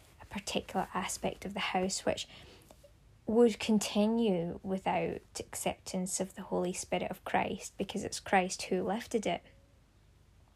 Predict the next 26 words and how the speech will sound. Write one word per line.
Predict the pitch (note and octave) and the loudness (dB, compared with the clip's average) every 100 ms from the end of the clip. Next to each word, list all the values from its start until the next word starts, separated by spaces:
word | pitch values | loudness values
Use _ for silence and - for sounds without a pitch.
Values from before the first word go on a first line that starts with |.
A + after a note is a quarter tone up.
| - - - | -16 -14 -14
He | - - G3+ | -6 0 2
had | - G#3 A#3 | 4 0 0
to | - A#3+ | -2 -2
come | - G3+ G3 | 0 0 4
back | G3 F3+ - - - - - - - | 4 2 -2 -14 -20 -18 -18 -20 -6
to | A3 | 2
do | G#3 G3+ | 4 6
that. | F#3+ F#3+ - - - - - | 6 4 2 -6 -20 -20 -14
So | - - A3 G#3+ G#3 - - - - - | -4 4 6 8 6 2 -12 -20 -20 4
that's | A3+ A#3 A3+ - | 6 6 4 2
the | C4+ | 0
bridge | G#3+ G3+ G3+ - | 2 2 2 0
that | - F#3 - | 2 2 2
really | G3+ G#3 G3+ | 2 6 6
is | F#3+ G3 | 4 2
required, | G3 - - F#3+ G3 G3+ G#3 G#3 - - - | -2 0 2 4 6 4 2 0 -8 -10 -4
um, | F#3+ F#3 F#3+ | -2 0 -2
to | G3 G3 | 0 0
make | F#3 | 0
sure | - G#3+ | 0 -2
there's | G3 F#3+ F#3+ | 0 0 0
a | G3 | -4
blessing | G#3 F3+ - - F#3+ F#3 - - - - - G3+ | -2 -4 -2 -2 -2 -2 -4 -12 -20 -20 -10 -2
on | F#3+ | 0
the | F#3 | 0
house, | - F#3+ F3+ F#3+ - - | -2 -4 -2 -4 0 0